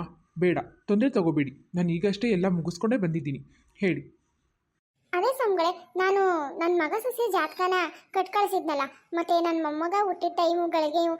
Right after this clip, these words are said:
Speaker 2: ಒಂದ್ಲ ಬರ್ದು ಕಟ್ ಕಳಿಸಿದ್ದೆ. ಹ್ಮ್, ನಮ್ ಮನೆ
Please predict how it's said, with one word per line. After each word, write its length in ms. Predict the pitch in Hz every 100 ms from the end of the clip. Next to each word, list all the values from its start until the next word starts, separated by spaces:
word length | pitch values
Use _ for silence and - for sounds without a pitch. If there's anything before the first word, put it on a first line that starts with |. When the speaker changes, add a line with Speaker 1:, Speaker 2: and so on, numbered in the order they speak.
| - _ 349
Speaker 2:
ಒಂದ್ಲ 180 | 349 392 339 311 - 320
ಬರ್ದು 240 | 381 370 415
ಕಟ್ 160 | 349 -
ಕಳಿಸಿದ್ದೆ. 480 | 359 349 349 277 247 - -
ಹ್ಮ್, 400 | 339 339 320 285 - - _ _ _ _ _ _ _ - - -
ನಮ್ 160 | 349 349
ಮನೆ 140 | 320